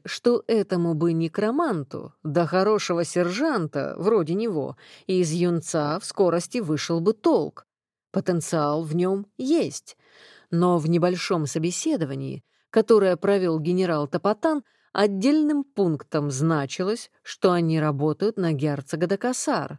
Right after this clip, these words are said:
великого некроманта и прославленного вождя. Поскольку его высочество, при всех его неоспоримых достоинствах,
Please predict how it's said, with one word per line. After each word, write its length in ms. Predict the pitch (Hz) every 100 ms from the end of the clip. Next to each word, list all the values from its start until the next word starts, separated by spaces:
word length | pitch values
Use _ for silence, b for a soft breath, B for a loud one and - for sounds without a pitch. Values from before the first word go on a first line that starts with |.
| -
великого 500 | 175 170 156 170 160
некроманта 880 | 160 - 160 147 147 143 147 202 220 -
и 80 |
прославленного 880 | 160 165 135 165 147 143 147 160 170
вождя. 540 | 202 240 233 240 151 - _ b b b b b b b b -
Поскольку 480 | 240 - 359 311
его 320 | 262 240 247 233
высочество, 1040 | 226 - 202 156 - - - 120 92 147 _ _
при 200 | 202 214
всех 420 | - - 160 -
его 240 | 165 160 151
неоспоримых 720 | 147 156 - 190 170 147 147
достоинствах, 880 | 190 - 175 131 131 - 127 -